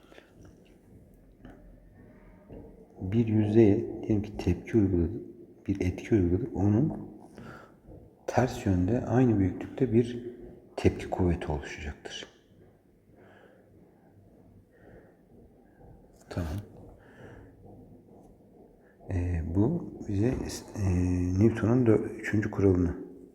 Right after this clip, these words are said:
söylüyor. Tamam. Ee, a block of mass two kilogram is placed on another block of mass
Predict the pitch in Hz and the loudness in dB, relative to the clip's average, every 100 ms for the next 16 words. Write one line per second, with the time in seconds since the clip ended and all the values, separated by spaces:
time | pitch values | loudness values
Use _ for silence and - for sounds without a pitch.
0 | - _ _ _ _ _ _ - - 85 | -20 _ _ _ _ _ _ -20 -8 -6
1 | 73 73 90 135 - - - - - - | -4 -4 -6 -8 -12 -20 -18 -18 -16 -18
2 | - - - - - 107 82 98 - - | -18 -20 -20 -20 -12 -6 -6 -6 -12 -20
3 | - - - - - - - - - 98 | -16 -16 -14 -14 -12 -12 -12 -16 -4 0
4 | 87 87 90 80 - - - - _ _ | 2 2 0 -4 -10 -20 -20 -20 _ _
5 | - 95 98 113 117 107 107 104 101 104 | -6 -4 0 2 2 0 -2 -2 0 2
6 | 107 - - - - - 104 95 95 92 | 0 -2 -10 -16 -18 0 2 6 6 4
7 | 95 95 - 101 98 98 - - - - | 0 -4 -4 2 2 0 -10 -16 -16 -4
8 | 92 87 92 92 95 92 85 90 87 - | -2 0 2 2 4 2 2 2 2 0
9 | 82 - 85 87 92 - - | -4 -4 0 0 0 -6 -18